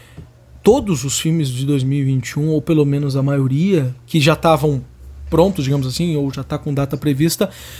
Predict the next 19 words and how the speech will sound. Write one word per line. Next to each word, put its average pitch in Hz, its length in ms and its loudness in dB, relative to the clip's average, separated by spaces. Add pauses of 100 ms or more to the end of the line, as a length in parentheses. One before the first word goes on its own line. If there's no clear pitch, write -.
(240)
vão 160 220 4
estrear 165 720 0 (680)
só 262 420 4
no 311 100 -2
streaming 143 560 0
da 151 120 2
H 151 280 0
B 143 120 2
O 160 320 6
Max, 147 460 0
que - 80 -4
eles 135 100 -2
vão 156 100 0
lançar, 156 280 -2
uma 151 80 -2
coisa 156 180 -2
assim. 139 200 -4 (500)
Então, 175 320 2
tipo, 208 680 0